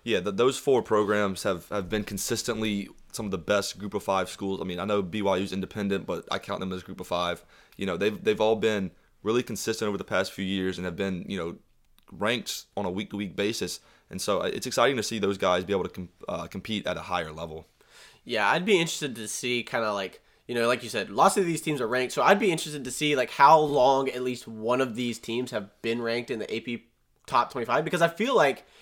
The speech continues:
Speaker 2: maybe for at least most of this year,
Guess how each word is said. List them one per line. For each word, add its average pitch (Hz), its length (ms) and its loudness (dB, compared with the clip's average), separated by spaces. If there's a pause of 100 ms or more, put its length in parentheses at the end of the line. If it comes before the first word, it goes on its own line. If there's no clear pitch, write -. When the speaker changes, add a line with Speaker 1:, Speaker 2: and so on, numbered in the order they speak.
(340)
Speaker 2:
maybe 156 380 4
for 131 500 2
at 127 160 0
least 143 240 2 (640)
most 143 460 6
of 120 100 -4
this 170 180 2
year, 147 300 4